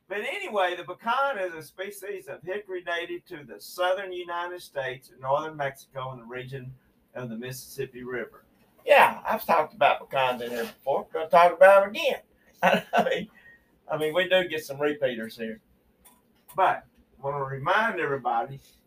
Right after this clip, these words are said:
the tree is cultivated for its seed in the southern United States, primarily in Georgia,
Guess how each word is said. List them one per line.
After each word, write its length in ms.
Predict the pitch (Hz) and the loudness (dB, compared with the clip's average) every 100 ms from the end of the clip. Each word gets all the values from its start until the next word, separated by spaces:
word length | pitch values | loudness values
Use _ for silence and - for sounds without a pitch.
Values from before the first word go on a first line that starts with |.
| - | -10
the 120 | 139 | -10
tree 400 | - 202 208 214 | -6 0 0 0
is 100 | 170 | -4
cultivated 720 | 127 180 180 156 165 160 170 | -2 0 0 -4 -2 -2 -4
for 200 | - 143 | -6 -6
its 120 | - - | -6 -10
seed 380 | 160 175 175 | -4 -2 -2
in 100 | 156 123 | -6 -10
the 80 | |
southern 480 | 120 - 196 220 180 | -12 -2 0 0 -4
United 540 | 151 143 131 123 110 113 | -8 -8 -4 -4 -6 -14
States, 640 | - 120 117 - - _ _ _ _ _ | -8 -6 -6 -10 -20 _ _ _ _ _
primarily 600 | 147 147 156 170 175 151 | -4 -2 0 0 0 -4
in 240 | 127 117 110 | -8 -10 -10
Georgia, 640 | 151 170 175 165 160 156 | 0 2 2 0 -2 -6